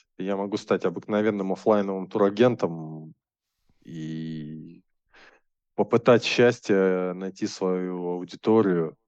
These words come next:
где-то рядом с какой-то станцией метро, либо попытаться, может быть, там онлайн как-то, э, свою страничку в, там,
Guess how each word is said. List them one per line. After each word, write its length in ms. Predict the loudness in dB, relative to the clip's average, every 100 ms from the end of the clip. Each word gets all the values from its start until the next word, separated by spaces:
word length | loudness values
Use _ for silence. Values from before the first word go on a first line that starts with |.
| -10
где-то 380 | -2 0 0 2
рядом 340 | 2 2 -4
с 220 | -12 -16
какой-то 360 | -10 -2 -2 -2
станцией 480 | -2 -2 -2 -8 -8
метро, 500 | -6 0 2 2 0 -16 -20 _ -2
либо 920 | 0 2 2 0 2 0 -2 -4 -8 _ _ _
попытаться, 600 | -6 -4 2 2 2 -4
может 240 | -10 -10 -14
быть, 100 | -10
там 160 | -8
онлайн 380 | -6 -2 -2 -2
как-то, 1120 | -6 -10 _ -6 -6 -10 -10 -10 -12 -14 -16
э, 20 | -10
свою 240 | -4 -4
страничку 560 | -4 -8 -8 -10 -12 -14
в, 40 | _
там, 140 | -20